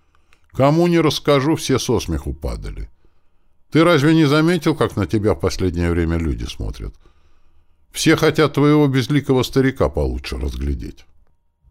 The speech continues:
Недалёкий человек мог бы предположить, что Олег пожалуется главному врачу или же, желая отомстить, перережет тормозной шланг на машине Марата.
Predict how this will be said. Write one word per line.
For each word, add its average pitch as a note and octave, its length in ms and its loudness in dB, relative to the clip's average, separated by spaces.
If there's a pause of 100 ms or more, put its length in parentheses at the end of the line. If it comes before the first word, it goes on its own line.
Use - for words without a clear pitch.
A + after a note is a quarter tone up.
(400)
Недалёкий E3 640 2
человек D#3 480 2
мог D3 220 2
бы C3+ 120 -4
предположить, B2+ 760 0
что A2+ 200 2
Олег A#2+ 240 2
пожалуется A#2 600 0
главному A2+ 560 0
врачу C3+ 460 -4
или F#2+ 240 -2
же, E2+ 140 -2
желая F#2 440 2
отомстить, F2+ 580 -4
перережет G#2+ 580 2
тормозной F2 520 -2
шланг B2 340 -6
на G2 80 -4
машине E2+ 440 -4
Марата. - 500 -6